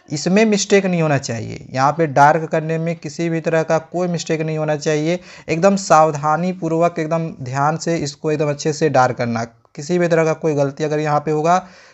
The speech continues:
रिजल्ट साफ जो है वो पेंडिंग में चला जाएगा। तो यू कर लिए। फिर इसी तरह से यहाँ पे हमें एस खोजना है,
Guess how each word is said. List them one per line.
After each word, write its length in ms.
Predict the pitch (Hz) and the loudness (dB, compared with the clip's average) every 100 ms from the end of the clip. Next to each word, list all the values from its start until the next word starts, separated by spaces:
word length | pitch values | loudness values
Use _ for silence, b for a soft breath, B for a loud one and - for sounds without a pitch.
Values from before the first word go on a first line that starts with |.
| B | B
रिजल्ट 380 | 139 151 180 180 | 0 4 4 4
साफ 420 | - 165 165 170 | 0 4 4 4
जो 160 | 165 170 | -2 0
है 100 | 175 | 0
वो 80 | |
पेंडिंग 500 | 170 165 147 147 151 | 0 -2 -4 -4 -4
में 80 | 151 | -6
चला 300 | 143 127 113 | -4 0 0
जाएगा। 460 | 107 110 107 107 - _ b b b | -2 -8 -10 -12 -14 _ b b b
तो 60 | 147 | -4
यू 220 | 147 165 | 0 0
कर 180 | 160 165 | 2 0
लिए। 200 | 156 160 | 2 -2
फिर 180 | 156 160 | -2 -4
इसी 160 | 160 | -4
तरह 200 | 160 165 | -2 -2
से 140 | 156 160 | 0 -2
यहाँ 220 | 147 156 | -2 -2
पे 120 | 156 | -2
हमें 180 | 160 156 | -4 -2
एस 280 | 127 143 143 | 0 0 0
खोजना 400 | 160 143 147 147 | -4 -2 0 0
है, 240 | 143 147 | -2 -6